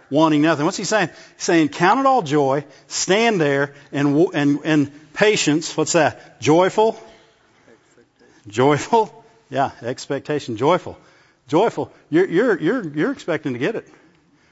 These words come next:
You, what, if you're patient, if you, if you're, all these are fruits of the Spirit. You notice that? Love and joy are the first two. And actually it just says fruit of the Spirit.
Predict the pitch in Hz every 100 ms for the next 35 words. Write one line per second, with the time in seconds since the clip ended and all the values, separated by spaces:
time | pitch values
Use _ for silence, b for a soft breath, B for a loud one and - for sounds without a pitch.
0 | _ - 170 143 165 170 156 175 - 190
1 | 233 185 160 - - 127 175 247 113 160
2 | 233 175 - - B B B 233 311 311
3 | 294 233 196 254 262 - 185 180 - 220
4 | 135 160 202 202 220 226 - _ _ _
5 | b b b b b b 151 233 254 208
6 | 156 208 262 160 151 143 180 165 - 220
7 | 135 - - _ _ b b b 151 254
8 | 302 185 156 156 - 170 143 - 202 240
9 | 196 139 110 107 - 107 -